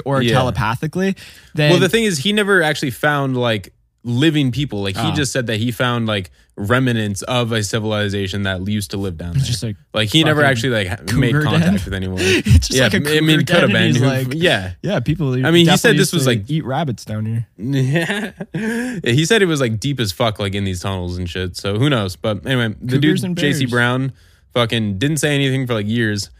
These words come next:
Speaker 2: and then rounded up, like, eighty fucking searchers to go down into these tunnels. And then, like, it was, like, a big fucking documented thing. And then the day of, just, like, didn't show up. And people are like,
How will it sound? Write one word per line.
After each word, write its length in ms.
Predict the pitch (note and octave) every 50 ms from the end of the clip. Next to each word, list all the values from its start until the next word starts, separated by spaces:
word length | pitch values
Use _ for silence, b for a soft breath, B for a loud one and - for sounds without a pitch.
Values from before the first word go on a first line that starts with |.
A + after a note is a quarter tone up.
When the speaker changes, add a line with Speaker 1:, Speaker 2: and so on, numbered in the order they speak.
| _ _ _
Speaker 2:
and 140 | - A2+ A#2+
then 140 | B2 A#2+ A#2
rounded 320 | B2 C3 C#3+ C#3+ C3+ C3+
up, 120 | C#3 C3 C3
like, 180 | B2 A2+ G#2 -
eighty 280 | A#2+ B2 B2+ C3 C#3 C3
fucking 320 | - C3 B2 A#2+ A#2+ G#2
searchers 640 | G2 - - A#2+ A#2+ G#2+ A2 G2+ G2 G2 F#2+ - - b b b b b -
to 80 | -
go 220 | A2 A#2 A#2 A#2+ A#2+
down 280 | A#2 A#2 A#2 A#2 A#2
into 180 | A2+ A2 A2+ A2
these 160 | G#2+ G#2 G2
tunnels. 480 | - A2+ G#2 A2 B2 C#3 D#3 D3+ D3 D3 - - -
And 200 | F#2 A#2 A#2 A#2
then, 140 | A#2 A#2 A2+
like, 220 | A2+ A2 G#2+ G#2 G#2
it 20 |
was, 100 | G#2+ G#2
like, 180 | G#2+ G#2 G2+ G2+
a 40 | A#2
big 300 | A#2 - - - - C#3
fucking 280 | - D#3 C3+ A2+ A#2
documented 500 | A2+ A#2+ A#2 A2+ G#2+ B2+ B2 G#2+ G#2 F2
thing. 300 | - A#2+ A2+ G#2+ G2+ G2+ G2 b b b b b b b b
And 120 | A2+ A2+
then 140 | B2 B2 B2
the 80 | A2 A2
day 240 | G#2 B2+ B2 A#2+
of, 220 | A#2+ A#2+ A2+ G#2 F#2+
just, 160 | G2 G2+ F#2
like, 200 | A2 G#2 F#2 F2+
didn't 200 | G2 G2+ G2+ G#2
show 260 | F2+ - G#2 G2 G2
up. 240 | G2 F#2 F2 E2 - _ _ _ _ _ _ _ _ _ _ _ -
And 120 | A2 G#2+
people 200 | G#2 B2 A2 A2 A2
are 100 | A2 G#2+
like, 300 | G#2 G#2 G2+ G2+ G2